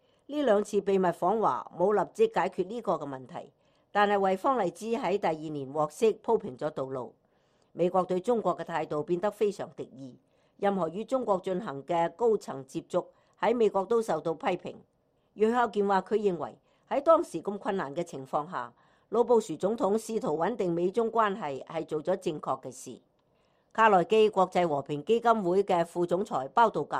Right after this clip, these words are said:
話，如何處理對華關係的確使老布殊總統好傷腦筋。佢話，隨住蘇聯嘅解體，美中合作共同對付蘇聯嘅理由不復存在。喺六四事件發生後，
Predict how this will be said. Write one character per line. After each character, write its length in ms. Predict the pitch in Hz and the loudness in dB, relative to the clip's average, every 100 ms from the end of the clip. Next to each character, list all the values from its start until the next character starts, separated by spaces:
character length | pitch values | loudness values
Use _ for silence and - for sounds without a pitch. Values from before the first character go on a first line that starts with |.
| 120 | -6
話， 280 | 123 117 - _ _ _ _ _ | -10 -12 -18 _ _ _ _ _
如 160 | - 208 | -2 0
何 160 | 208 | 2
處 160 | 202 277 | 0 0
理 180 | 294 240 | 2 4
對 220 | 233 220 | 6 6
華 140 | 185 | 6
關 340 | 147 247 262 262 | 4 4 2 2
係 240 | 180 156 - | -4 -6 -8
的 120 | 254 | -10
確 300 | 254 190 175 | 0 2 2
使 360 | - 165 170 196 | 0 0 2 2
老 120 | 180 | 0
布 200 | 170 175 | 0 -4
殊 180 | - 139 | -4 -10
總 220 | 156 170 | -8 -6
統 260 | 233 156 170 | -2 -2 -4
好 120 | 160 | -8
傷 280 | 165 190 160 | -4 -2 -2
腦 180 | 135 | -4
筋。 220 | 127 139 110 _ _ _ _ | -4 -6 -8 _ _ _ _
佢 140 | - 220 | -2 4
話， 240 | 202 175 - _ - | 4 2 -4 _ 0
隨 120 | 208 | 0
住 120 | 208 | 0
蘇 260 | 226 381 302 | -4 -2 0
聯 180 | 160 | -2
嘅 120 | 135 151 | -4 -6
解 140 | 135 | -6
體， 300 | 147 - 123 - _ _ | -6 -10 -16 -18 _ _
美 180 | 190 254 | 0 0
中 180 | 339 381 | 0 -2
合 100 | 226 | -2
作 240 | - 190 | 2 2
共 260 | 180 180 175 | 2 0 -2
同 200 | 165 147 | -2 -4
對 200 | 185 185 | 0 0
付 240 | 180 160 160 | -2 -8 -4
蘇 260 | - 247 | 2 4
聯 260 | 202 151 143 | 4 0 -2
嘅 200 | 180 175 | 0 0
理 200 | 156 165 | 0 0
由 180 | 160 131 | 0 -2
不 120 | - | -2
復 200 | 220 170 | -2 -4
存 220 | - - 180 | -16 -16 -8
在。 220 | 151 107 - _ _ _ | -6 -8 -10 _ _ _
喺 140 | 202 254 | 0 2
六 120 | 202 | 0
四 220 | - 196 | 2 0
事 160 | - 156 | 0 -2
件 180 | 180 | -2
發 140 | 220 160 | 0 -2
生 220 | - 185 | -2 -6
後， 260 | 180 - | -6 -10